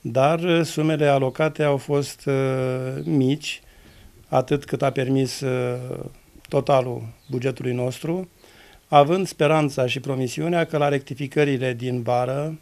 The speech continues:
respectiv acum în iulie, vom primi și diferența pentru cofinanțări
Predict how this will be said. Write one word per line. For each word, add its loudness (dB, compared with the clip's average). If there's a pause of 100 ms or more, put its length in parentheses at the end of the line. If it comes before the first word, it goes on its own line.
respectiv -8
acum -4
în -2
iulie, -4
vom -4
primi -2
și -4
diferența -2
pentru -6
cofinanțări -6